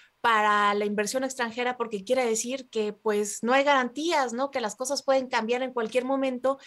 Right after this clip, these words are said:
y que igual y la inversión que trajiste a este país, ahí se queda, solamente de un día a otro.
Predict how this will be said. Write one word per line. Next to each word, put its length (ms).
y 120
que 120
igual 360
y 80
la 80
inversión 720
que 120
trajiste 500
a 220
este 260
país, 500
ahí 200
se 180
queda, 420
solamente 580
de 120
un 120
día 200
a 60
otro. 380